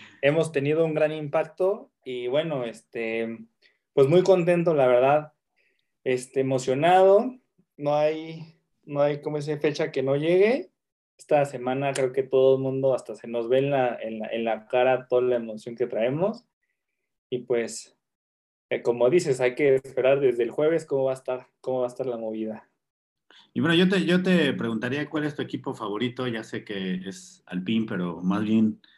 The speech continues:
Speaker 2: ¿es tu equipo sorpresa? ¿O cuál es tu equipo sorpresa?
Speaker 1: Definitivamente Alpine, justamente porque, eh, en los años pasados, este, pues no, no ha logrado repuntar. Se espe-, se espera que en este,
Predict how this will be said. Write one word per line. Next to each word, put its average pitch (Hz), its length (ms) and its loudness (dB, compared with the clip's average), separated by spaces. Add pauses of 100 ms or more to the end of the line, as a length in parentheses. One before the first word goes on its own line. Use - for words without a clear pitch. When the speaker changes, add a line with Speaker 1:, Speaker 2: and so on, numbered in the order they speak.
(560)
Speaker 2:
¿es 135 140 0
tu 139 80 0
equipo 135 320 -2
sorpresa? 117 600 -4 (280)
¿O - 200 -18
cuál 139 220 -2
es 120 100 -2
tu 113 60 -8
equipo 92 220 -10
sorpresa? - 500 -20
Speaker 1:
Definitivamente 196 960 4
Alpine, 165 560 -2 (300)
justamente 170 720 -2
porque, 131 920 -6 (880)
eh, 143 440 0
en 135 180 2
los 135 160 2
años 165 260 2
pasados, 165 640 2
este, 127 680 -8
pues 123 400 -2
no, 151 300 4
no 147 480 2
ha 151 60 6
logrado 143 400 4
repuntar. 131 800 -2
Se 120 220 -8
espe-, 131 340 -4
se - 120 -6
espera 151 400 2
que 117 260 -4
en 117 100 -10
este, 127 760 -4